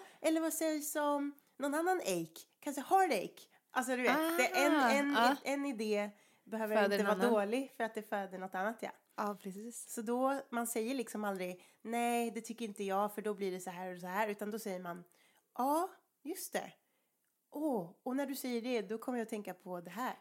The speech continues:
Speaker 2: Just det, så man avleder på det här sättet istället
Speaker 1: Ja.
Speaker 2: ifall man inte gillar någonting.
Speaker 1: Ja.
Speaker 2: Alltså så här, ge ett motförslag istället.
Speaker 1: Precis, och
Speaker 2: Ja.
Speaker 1: det, då har jag märkt att det går så himla mycket snabbare. Och
Speaker 2: Och
Speaker 1: det
Speaker 2: blir en
Speaker 1: var
Speaker 2: positiv stämning istället.
Speaker 1: Precis.
Speaker 2: Alltså typ,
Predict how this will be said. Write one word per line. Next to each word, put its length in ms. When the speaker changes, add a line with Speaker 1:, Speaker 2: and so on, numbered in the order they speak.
Speaker 2:
Just 240
det, 80
så 120
man 120
avleder 460
på 120
det 60
här 100
sättet 220
istället 280
Speaker 1:
Ja. 160
Speaker 2:
ifall 120
man 100
inte 140
gillar 220
någonting. 540
Speaker 1:
Ja. 80
Speaker 2:
Alltså 400
så 80
här, 80
ge 120
ett 120
motförslag 600
istället. 480
Speaker 1:
Precis, 560
och 140
Speaker 2:
Ja. 220
Speaker 1:
det, 180
då 320
har 80
jag 100
märkt 200
att 140
det 60
går 120
så 120
himla 180
mycket 260
snabbare. 520
Och 260
Speaker 2:
Och 40
Speaker 1:
det 80
Speaker 2:
blir 140
en 80
Speaker 1:
var 80
Speaker 2:
positiv 400
stämning 540
istället. 680
Speaker 1:
Precis. 360
Speaker 2:
Alltså 200
typ, 220